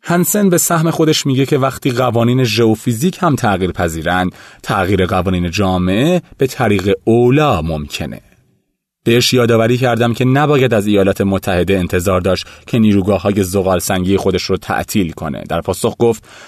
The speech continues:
همین الان می‌شه کشورهایی رو نشون داد که تشکیلات انرژی اونها پنجاه درصد کارآمدتر از تشکیلات آمریکاست. ما نصف برق خودمون رو از زغال سنگ می‌گیریم.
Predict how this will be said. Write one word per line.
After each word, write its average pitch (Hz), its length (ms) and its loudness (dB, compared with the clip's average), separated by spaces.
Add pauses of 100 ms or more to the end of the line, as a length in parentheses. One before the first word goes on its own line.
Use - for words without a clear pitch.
(120)
همین 175 280 2
الان 117 340 0
می‌شه 120 320 2
کشورهایی 110 600 0
رو 113 80 2
نشون 104 380 0
داد 107 220 2
که 107 100 -4
تشکیلات 104 580 -2
انرژی 101 480 -2
اونها 104 400 0 (320)
پنجاه 123 580 0
درصد 113 480 -2
کارآمدتر 101 640 -2
از 147 120 -2
تشکیلات 87 460 -4
آمریکاست. 78 680 -6 (300)
ما 110 380 2 (200)
نصف 147 360 0
برق 131 360 0
خودمون 120 420 2
رو 120 80 2
از 107 240 0
زغال 98 320 2
سنگ 160 300 -2
می‌گیریم. 85 480 -6